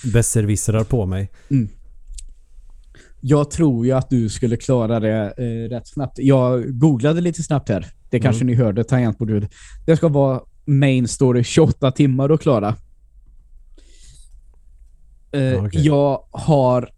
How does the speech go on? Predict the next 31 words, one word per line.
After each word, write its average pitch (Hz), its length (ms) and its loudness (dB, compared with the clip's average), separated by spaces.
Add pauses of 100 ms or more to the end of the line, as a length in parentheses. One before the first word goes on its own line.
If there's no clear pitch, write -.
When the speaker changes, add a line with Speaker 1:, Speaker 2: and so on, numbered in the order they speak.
Speaker 2:
när 151 100 2
jag 147 140 2
tänker 135 260 -2
tillbaka, 127 420 -2 (240)
oerhört 165 680 0
svårt 127 260 -4
att 123 80 -4
tro 117 300 2
att 131 140 2
det 127 80 0
tog 120 220 0
tjugoåtta 113 260 -8
timmar 104 220 -4
för 113 120 -8
mig. 117 280 -6 (1500)
Speaker 1:
Sen 113 220 -2
har 110 100 0
jag 104 140 0
en 95 100 -2
förmåga 98 480 -2
när 95 80 -2
jag 92 100 -2
kör 95 200 -4
Final 92 340 -4
Fantasy 98 640 -4
att 98 240 -4
jag 92 360 -2
kör 95 240 -2
till 92 240 -6
slutet, 98 640 -4
gör 95 200 -2